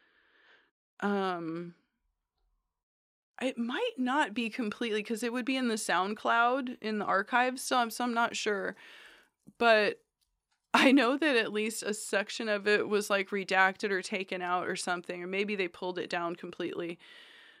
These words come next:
Um, but it was regarding an interview that I did about a women's march several years ago that was, like, a big political kerfuffle, and it was like, "We're gonna cancel the women's march. No, we're not. It's going forward."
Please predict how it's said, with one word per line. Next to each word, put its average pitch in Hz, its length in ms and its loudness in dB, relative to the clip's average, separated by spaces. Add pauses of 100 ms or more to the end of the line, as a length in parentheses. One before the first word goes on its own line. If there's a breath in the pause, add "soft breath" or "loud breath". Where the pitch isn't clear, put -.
(140 loud breath)
Um, 185 440 -4 (920)
but 220 120 0
it 214 80 2
was 202 240 0
regarding 226 560 0
an 208 100 -4
interview 208 600 -2
that 190 160 -4
I 175 140 -4
did 196 400 -2
about 185 440 0
a 180 60 -4
women's 190 540 -4
march 180 360 -2
several 185 380 -4
years 175 340 -4
ago 196 300 -2
that 185 180 -2
was, 170 220 -6
like, 170 260 -4
a 160 80 -6
big 185 360 -4
political 180 800 -4
kerfuffle, 180 800 -2
and 180 60 -4
it 175 40 -6
was 185 80 -10
like, 175 160 -8
"We're 180 80 -8
gonna 190 160 -6
cancel 208 520 -2
the 196 100 -2
women's 202 400 -4
march. 196 340 0
No, 226 120 -2
we're 202 120 -2
not. 202 340 0
It's - 120 -8
going 208 260 -2
forward." 202 500 0